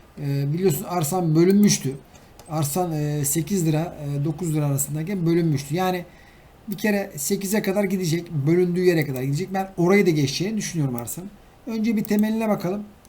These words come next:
Sonra, e, tekrar döneriz oraya. Şimdi temeline baktığımız zaman Arsan'ın, e, s-, e, öz kaynaklarını arttırmış, e,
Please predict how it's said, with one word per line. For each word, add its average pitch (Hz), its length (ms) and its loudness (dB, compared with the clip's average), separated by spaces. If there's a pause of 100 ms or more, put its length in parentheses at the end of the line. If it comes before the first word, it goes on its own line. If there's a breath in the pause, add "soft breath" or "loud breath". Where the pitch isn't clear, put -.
(180)
Sonra, 180 340 -6 (220)
e, 147 220 -6
tekrar 170 440 -6
döneriz 160 360 2
oraya. 156 300 -4 (420 loud breath)
Şimdi 147 200 -12
temeline 214 400 0
baktığımız 233 380 0
zaman 208 180 2
Arsan'ın, 170 460 -2 (300)
e, - 60 -16 (500)
s-, - 500 -14 (1700)
e, 139 280 -8
öz 208 220 -2
kaynaklarını 220 720 0
arttırmış, 180 760 -2
e, 143 60 -4